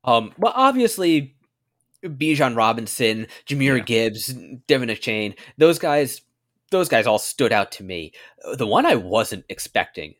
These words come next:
Speaker 1: to jump out at me was Chase Brown. Uh, we talked about his brother, Sidney Brown, on the defensive recap. And, man,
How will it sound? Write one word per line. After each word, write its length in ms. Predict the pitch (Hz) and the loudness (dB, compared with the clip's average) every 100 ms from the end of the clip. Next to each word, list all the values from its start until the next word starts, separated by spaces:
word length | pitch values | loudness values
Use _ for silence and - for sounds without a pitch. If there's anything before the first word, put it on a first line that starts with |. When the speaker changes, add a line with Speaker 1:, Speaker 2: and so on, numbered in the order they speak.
| _ _ _ _ | _ _ _ _
Speaker 1:
to 140 | 147 110 | -4 -4
jump 320 | - 104 98 | 0 -2 0
out 140 | 95 | -2
at 80 | 92 | -2
me 100 | 101 | -6
was 140 | 92 - | -10 -8
Chase 280 | - 104 | -4 -4
Brown. 440 | - 87 82 73 - - - _ | -6 -8 -8 -8 -14 -20 -20 _
Uh, 220 | 76 82 87 | -6 -6 -4
we 80 | 151 | -6
talked 340 | - 151 - | 2 2 2
about 340 | 160 147 123 - | -2 2 2 2
his 420 | 143 123 110 - - - - - | -2 -2 -2 -10 -18 -20 -20 -16
brother, 400 | 120 135 120 107 | 2 2 4 0
Sidney 400 | - 135 120 113 | -2 -2 -2 -8
Brown, 520 | 95 92 87 82 82 - | -6 -6 -6 -8 -10 -10
on 140 | 110 | -8
the 80 | 98 | -8
defensive 560 | - 113 - 101 92 90 | -8 -10 -6 -6 -8 -14
recap. 540 | 90 85 - 82 80 - - _ _ 90 | -14 -14 -8 -8 -8 -12 -20 _ _ -8
And, 480 | 92 87 82 80 _ _ _ _ 143 | -6 -6 -10 -20 _ _ _ _ -6
man, 180 | 143 | -6